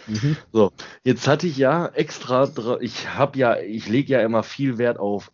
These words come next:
Speaker 2: viel und, äh, je mehr, desto besser. Und dann hab ich mir natürlich gedacht, ähm, cool, acht S-ata-Anschlüsse. Und was hab ich Honk gemacht? Ich reduziere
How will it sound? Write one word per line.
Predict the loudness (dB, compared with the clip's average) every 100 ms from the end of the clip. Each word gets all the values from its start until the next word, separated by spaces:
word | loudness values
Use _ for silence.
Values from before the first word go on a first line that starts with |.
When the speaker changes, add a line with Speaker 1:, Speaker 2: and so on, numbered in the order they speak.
| -20
Speaker 2:
viel | -14 -4 2 2 0 _ _ _ _
und, | 2 4 2
äh, | 4 4
je | 4 0 0
mehr, | 2 2
desto | 0 -4 -4
besser. | -2 -2 0 0
Und | 0 -2 -2
dann | 0 2
hab | 0 -2
ich | -2
mir | -2
natürlich | -2 -4 -6 -6
gedacht, | -4 0 0 0 -2
ähm, | 2 2 0 -4 -2
cool, | 2 4
acht | 4 0 0
S-ata-Anschlüsse. | -2 -2 -6 0 2 0 -2 -6 -6 -4 0 0 -2 _ _ _
Und | -2 4
was | 4 4
hab | 0
ich | 0
Honk | 0 0 0
gemacht? | 2 2 2 -2 -16 -20 _
Ich | -8 -4 -2
reduziere | 0 -2 -6 -10 -2 0 2 2 0 -2